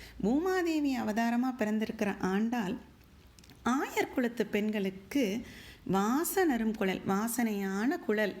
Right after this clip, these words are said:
இயல்பாவே இருக்கு. ஏன்னா, இவங்க தான் பூச்சூட்டிக்கிறதெல்லாம் இல்லையே, "மலரிட்ட நாம் முடியும்னு" ஏற்கனவே சொல்லிட்டாங்களே இரண்டாவது பாசுரத்துல. அப்போ உயர்ந்த குல பெண்களுக்கு இயற்கையா மனம் இருக்கு இல்லையா? உயர்ந்த குலம்னு நாம் எதை சொல்றோம்? கிருஷ்ணரோட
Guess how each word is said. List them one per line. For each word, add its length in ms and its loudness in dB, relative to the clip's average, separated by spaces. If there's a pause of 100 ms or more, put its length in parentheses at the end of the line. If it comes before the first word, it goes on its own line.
(120)
இயல்பாவே 760 0
இருக்கு. 400 -2
ஏன்னா, 180 0
இவங்க 380 0
தான் 260 0
பூச்சூட்டிக்கிறதெல்லாம் 800 0
இல்லையே, 340 0
"மலரிட்ட 580 0
நாம் 380 0
முடியும்னு" 420 2
ஏற்கனவே 560 0
சொல்லிட்டாங்களே 800 0 (300)
இரண்டாவது 560 0
பாசுரத்துல. 600 -2 (400)
அப்போ 600 -2 (100)
உயர்ந்த 480 2
குல 220 2
பெண்களுக்கு 800 -2
இயற்கையா 640 0
மனம் 260 0
இருக்கு 320 -4
இல்லையா? 460 -2
உயர்ந்த 480 0
குலம்னு 280 2
நாம் 200 -2
எதை 260 0
சொல்றோம்? 420 0
கிருஷ்ணரோட 640 0